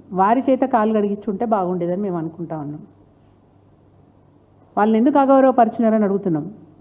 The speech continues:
సుందరిమణులను నిజంగా నువ్వు గొప్పగా గౌరవించాలనుకుంటే, ఆ జిల్లాలో ఉన్న మహిళా మంత్రుల చేత కాలు కడిగించవలసింది ఉండే.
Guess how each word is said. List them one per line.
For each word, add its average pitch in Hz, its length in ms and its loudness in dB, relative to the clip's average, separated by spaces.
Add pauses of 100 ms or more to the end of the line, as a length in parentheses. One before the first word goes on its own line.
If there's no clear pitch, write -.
(960)
సుందరిమణులను 262 640 4
నిజంగా 247 320 4
నువ్వు 262 220 4
గొప్పగా 247 300 0
గౌరవించాలనుకుంటే, 220 1300 2 (1120)
ఆ 208 160 4
జిల్లాలో 269 520 4
ఉన్న 254 480 2 (1160)
మహిళా 254 300 6
మంత్రుల 262 460 6
చేత 240 100 2
కాలు 240 320 2
కడిగించవలసింది 208 720 0
ఉండే. 190 340 -2